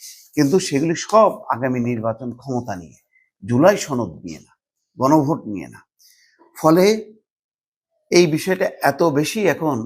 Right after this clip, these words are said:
মানে ম্রিয়মাণ হয়ে গেছে এই পরিস্থিতির কারণে। তার মধ্যে আবার আছে শেখ হাসিনার বিচার, আওয়ামী লীগ এটা নিয়ে কর্মসূচি করছে। তো কোনটা করবে? আওয়ামী লীগকে ঠেকাবে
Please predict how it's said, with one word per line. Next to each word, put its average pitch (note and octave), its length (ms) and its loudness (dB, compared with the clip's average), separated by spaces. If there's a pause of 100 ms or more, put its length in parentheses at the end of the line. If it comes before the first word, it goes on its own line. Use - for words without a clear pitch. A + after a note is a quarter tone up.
(260)
মানে G#2 180 -6
ম্রিয়মাণ C#3+ 600 4 (160)
হয়ে A2+ 260 -8 (320)
গেছে F#2+ 280 -12 (600)
এই G2 240 -4 (640)
পরিস্থিতির C#3 480 0
কারণে। F#2 380 -6 (1000)
তার D#3 160 4 (100)
মধ্যে C#3 300 0
আবার C3 200 2
আছে A#2 480 -8
শেখ C3+ 240 -4
হাসিনার A#2 320 -4
বিচার, F2+ 320 -10 (340)
আওয়ামী C#3 220 4
লীগ C#3 100 -2
এটা B2 140 -2
নিয়ে A#2+ 180 -4
কর্মসূচি A#2 440 -8
করছে। - 380 -14 (960)
তো C#3+ 100 6 (800)
কোনটা F3+ 340 4
করবে? G2 300 -4
আওয়ামী C#3 320 2
লীগকে D3 220 -2
ঠেকাবে B2 400 -6